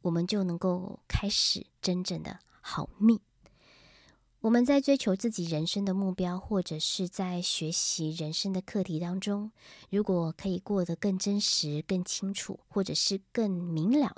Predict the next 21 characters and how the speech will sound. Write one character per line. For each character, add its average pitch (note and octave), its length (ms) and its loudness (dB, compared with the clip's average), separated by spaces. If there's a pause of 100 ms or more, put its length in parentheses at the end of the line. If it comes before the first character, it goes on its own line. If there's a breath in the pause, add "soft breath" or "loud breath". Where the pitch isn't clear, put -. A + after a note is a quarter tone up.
自 G3 140 -4
己 D#3+ 160 -2
内 F3+ 240 0
心 - 260 0
的 F3 80 -6
需 F#3 240 -2
求， F#3+ 380 -6 (540 loud breath)
我 F#3 120 0
想 F#3 280 -2
这 G3+ 120 -2
是 F#3+ 320 -2
对 F#3+ 220 0
自 - 180 -8
己 - 240 -8
更 G3+ 180 0
深 F#3 340 0
一 B3+ 80 -4
层 - 240 -6
的 C#3 100 -6
认 F3 240 -4
识， - 340 -2